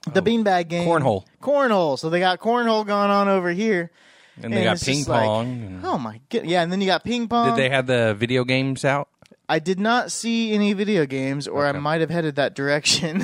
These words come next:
Speaker 1: <laughs> But
Speaker 2: Yeah, they used to roll out the Xboxes and PlayStation.
Speaker 1: it, it was, it was interesting. It's also, you know, just a different thing having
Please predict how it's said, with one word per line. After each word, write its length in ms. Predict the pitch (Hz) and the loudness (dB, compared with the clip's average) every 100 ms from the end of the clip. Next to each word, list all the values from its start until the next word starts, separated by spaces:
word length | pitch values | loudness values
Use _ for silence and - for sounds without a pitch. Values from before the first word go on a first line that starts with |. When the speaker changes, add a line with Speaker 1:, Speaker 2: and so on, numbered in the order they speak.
| 202 240 | 0 0
Speaker 1:
<laughs> 0 | 233 240 160 | 2 0 0
But 180 | 185 170 - | 0 0 0
Speaker 2:
Yeah, 120 | 113 | 2
they 80 | 123 | 2
used 300 | 127 190 - | 2 0 0
to 60 | 110 | 0
roll 280 | 113 117 117 | 2 4 4
out 200 | 117 - | 2 0
the 640 | 110 101 98 95 92 92 - | 0 0 0 0 -2 -4 -4
Xboxes 1120 | 110 - - 104 98 - 101 95 98 95 - | -6 -4 -2 -2 -2 -6 -6 -4 -4 -6 -8
and 160 | 92 87 | -8 -6
PlayStation. 600 | - 101 - 95 90 71 | -2 -2 0 -2 -2 -4
Speaker 1:
it, 220 | 196 277 | -2 0
it 220 | 285 330 | 2 2
was, 340 | 359 370 226 - | 4 4 2 -4
it 100 | 240 | -2
was 200 | 277 240 | 0 0
interesting. 520 | - 226 214 190 208 196 | 0 0 0 -2 0 0
It's 120 | 233 | 4
also, 380 | 233 - 214 180 | 4 6 6 6
you 200 | 170 165 | 4 2
know, 320 | 147 139 135 | 2 0 -2
just 280 | - 143 151 | -6 -6 -4
a 80 | |
different 500 | 135 151 - 139 135 | 0 0 2 -2 -4
thing 320 | - 135 131 123 | -6 -4 -4 -4
having 480 | 135 131 123 120 | -4 -4 -6 -10